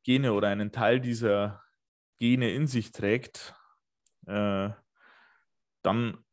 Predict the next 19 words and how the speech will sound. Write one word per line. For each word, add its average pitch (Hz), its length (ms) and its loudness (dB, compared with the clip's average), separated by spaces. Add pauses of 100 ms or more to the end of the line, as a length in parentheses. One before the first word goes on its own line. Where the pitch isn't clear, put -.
haben 135 340 2
wir 131 160 6
eine 113 240 2
erhöhte 120 800 0 (320)
Schmerzempfindlichkeit, 117 1600 -2
eine 98 100 -2
erhöhte 107 640 0 (920)
Schmerzsensitivität 107 1700 0
und 151 200 0
wohl 147 140 6
auch 123 180 6
ein 143 100 4
höheres 139 420 4
Risiko, 131 680 0 (800)
chronische 131 500 4
Schmerzen, 95 640 -6 (560)
äh, - 320 -10 (300)
zu - 180 -2
erleiden. 95 600 0